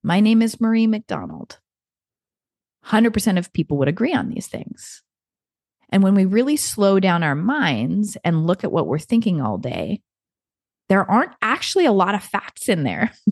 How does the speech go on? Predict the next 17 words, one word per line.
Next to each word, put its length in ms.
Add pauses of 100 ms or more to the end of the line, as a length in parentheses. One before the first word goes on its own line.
(580)
<laughs> 680
Most 360
of 120
those 200
sixty 460
thousand 640
thoughts 400
that 140
we're 260 (160)
thinking 500
every 300
day, 180 (160)
or 220
up 220
to 100
sixty 300
thousand, 320